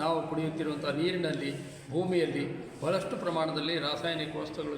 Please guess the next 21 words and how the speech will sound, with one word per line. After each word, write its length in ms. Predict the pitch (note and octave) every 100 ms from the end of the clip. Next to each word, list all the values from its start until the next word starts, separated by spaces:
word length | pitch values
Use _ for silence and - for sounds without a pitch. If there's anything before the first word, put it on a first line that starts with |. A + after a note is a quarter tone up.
| C#3+
ಸೇರಿಕೊಂಡದ್ರಿಂದ 680 | D3+ C#3+ C#3 C3+ A#2+ C3 F3+ G#3+ - - - -
ಈ 120 | E3+ F#3+
ಒಂದು 240 | E3+ D3
ರಾಸಾಯನಿಕ 560 | D3 D3 E3+ E3+ D#3+ D#3+
ವಸ್ತು, 320 | D3 C3+ - -
ವಸ್ತುಗಳ 400 | - - D#3 D3+ C#3+ A#2 - - - -
ಪರಿಣಾಮ 420 | C#3 D#3+ F#3+ F#3+ E3 - D3
ನಮ್ಮ 140 | C#3+
ದೇಹದಲ್ಲಿರುವಂಥ 760 | C3+ E3 D#3+ D3+ C#3+ C3 C3 C3+ B2+ C3
ಜೀವಕೋಶಗಳ 640 | D3 C#3 B2+ B2+ D3 A#2+ A#2+
ಮೇಲೆ 160 | A#2 A#2+ A#2+
ಆಗೋದ್ರಿಂದ 440 | A2+ B2+ B2 A#2 B2 D#3 - - - - - C#3+
ಈ 100 | D3
ಒಂದು 300 | C3+ B2 A#2+ A#2+
ಕ್ಯಾನ್ಸರ್ 420 | B2+ B2 B2 C3 A#2 - C#3 - - - C3
ಬರಲಿಕ್ಕೆ 380 | B2+ B2 D#3 F3 - - - - - -
ಸಾಧ್ಯತೆ 440 | D3 C#3+ D3 C3
ಇದೆ. 180 | A#2+ - - - - - - -
ಆಮೇಲೆ 500 | E3+ F#3+ F#3 D#3+ D3+
ಮಕ್ಕಳಲ್ಲಿ 520 | F3+ F#3 F#3 F3 E3+ C#3 - - - - -
ಕೆಲವೊಂದು 420 | E3 E3 D#3+